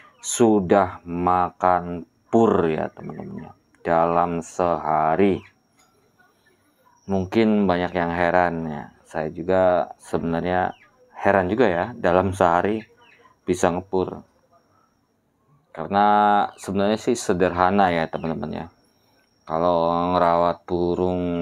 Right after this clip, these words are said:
itu ya jangan dibikin susah, yang penting kita mau ngerawatnya dan apa makanan yang disukainya kita hidangkan aja ya. Yang pasti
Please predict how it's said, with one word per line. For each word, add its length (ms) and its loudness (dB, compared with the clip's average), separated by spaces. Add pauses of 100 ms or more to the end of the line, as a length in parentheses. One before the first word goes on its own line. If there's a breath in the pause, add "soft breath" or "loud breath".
(260)
itu 240 -2
ya 400 -2
jangan 320 -4
dibikin 320 -8
susah, 640 2
yang 240 -4
penting 320 -2
kita 320 -6
mau 240 -4
ngerawatnya 1040 0 (640 soft breath)
dan 240 0
apa 720 4
makanan 720 0 (400)
yang 240 2
disukainya 880 0
kita 640 -6
hidangkan 960 -6
aja 320 -14
ya. 160 -20 (720 soft breath)
Yang 160 -4
pasti 420 2